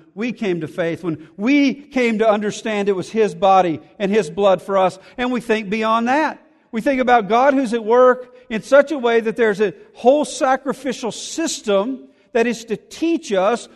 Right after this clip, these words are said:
what He is ultimately going to do in Christ. The blood of bulls and goats never took away the sins of anybody. It all pointed to the one who would come whose blood does. Without the shedding of blood, there's no remission of sin,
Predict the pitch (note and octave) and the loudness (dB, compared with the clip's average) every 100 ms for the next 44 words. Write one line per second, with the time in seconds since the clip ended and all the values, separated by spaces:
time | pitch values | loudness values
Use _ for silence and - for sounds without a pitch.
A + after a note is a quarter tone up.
0 | _ G#3+ C4+ C#4 C#4 F#3+ B3 C4 D#4 D4+ | _ 4 4 6 2 -2 0 6 6 4
1 | A3+ A3 G#3+ G#3 F#3 A3+ G3+ G#3 D#3+ C4 | -2 -4 -4 -4 -4 -8 -6 -6 -6 -6
2 | C#4 A#3 A3+ A3 D4+ D4 A#3 - - _ | -4 -4 -6 -8 -4 0 0 -2 -12 _
3 | G3+ F3 A3 B3 C4+ A3 G#3 - - F#3 | -6 0 2 4 4 6 4 2 -4 0
4 | A3+ A#3+ G3+ F#3 F3 A#3 - G3+ G#3+ D4+ | 2 2 -2 -4 0 0 -2 -6 -2 2
5 | D4+ G3 F3+ A3 A#3 _ _ - B3 G#3+ | 2 2 -2 -2 -6 _ _ -4 -2 0
6 | G#3 G#3 G#3 G#3+ G3 F3+ G3 A3 B3+ A#3+ | 0 0 -4 -6 -6 -4 -4 -4 -2 -2
7 | F#3 E3 C#3+ A2 _ _ - G3 G#3+ A#3+ | 0 0 0 -8 _ _ -4 2 4 6
8 | B3 B3 A#3 A#3 A3+ - A3 G3 G3 A3 | 4 0 -6 -4 -6 -6 -4 -4 -2 -4
9 | G3+ G#3+ F#3+ G3 G#3+ G3 F#3+ - _ - | -4 -4 -4 -4 -4 -2 -4 -10 _ -6
10 | G#3+ G3 - _ E3+ F#3+ F#3 F3+ D#3 _ | -4 -4 -8 _ -4 2 2 2 -2 _
11 | _ A3+ G#3+ E3+ A2+ - - - _ _ | _ 2 4 4 0 -8 -20 -20 _ _
12 | _ F#3 F3+ G#3+ G#3+ - F#3 A#3 G3+ F#3+ | _ -4 0 0 0 -4 -6 -4 -4 -4
13 | E3 G3+ A3 G#3 F3+ E3+ G#3+ A3 F#3+ G3 | -4 2 4 4 0 -4 -2 0 0 -4
14 | G3+ G3+ F3 - A#3 A3 F#3 - | -4 -6 -10 -6 -4 -2 -4 -6